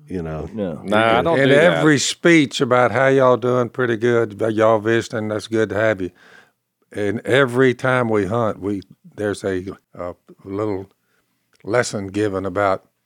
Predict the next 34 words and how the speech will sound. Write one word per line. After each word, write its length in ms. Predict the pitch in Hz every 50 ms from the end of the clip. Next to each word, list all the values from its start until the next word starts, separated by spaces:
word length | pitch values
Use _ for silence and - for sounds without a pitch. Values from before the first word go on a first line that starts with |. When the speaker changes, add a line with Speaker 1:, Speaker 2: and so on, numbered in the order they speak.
| _ _ _ _ _ _ -
Speaker 4:
ear 180 | - 110 117 107
protection. 580 | - - - 90 - - 95 90 - - - 95
Speaker 1:
Exactly. 460 | 90 90 95 92 90 85 - - -
Speaker 2:
It's 140 | 90 95 117
not 240 | 135 147 160 156
a 100 | 139 123
lesson. 500 | 113 117 127 127 120 113 - - 101 92
It's 220 | 95 98 95 - -
a 80 | 101 95
withering, 800 | 92 92 101 113 123 123 117 131 123 127 123 120 117 113 104 90
judgmental 920 | 82 95 107 110 117 107 90 98 101 107 110 113 110 113 110 107 101 95
Speaker 1:
<laughs> 80 | 87 -
That's 120 | - -
right. 100 | 85 101 107
Speaker 2:
hellfire 840 | 113 120 120 120 113 104 - - - 107 107 104 104 101 101 95
sermon 840 | 87 - - - 104 107 107 101 95 90 87 82 85 85 80 76 - -
of 200 | - 87 - -
Speaker 4:
It, 60 | -
Speaker 2:
the 80 | 90 90
Speaker 4:
it 100 | 90 92
Speaker 2:
need 220 | 101 107 107 107 104
Speaker 4:
is. 120 | 95 -
Speaker 2:
for 140 | - 92 85
hearing. 160 | - 98 95
Speaker 1:
So 160 | 135 127 120
one 180 | 117 127 151 165
of 140 | 160 143 131
our 160 | 120 117 107
new 180 | 107 117 117
sponsors, 680 | 107 - - - 104 107 107 95 - 90 90 90 85 -
which 200 | 95 92 - -
we're 120 | 95 90 87
excited 460 | - - - 98 95 95 95 87 82
about, 400 | 82 76 80 80 78 78 82 -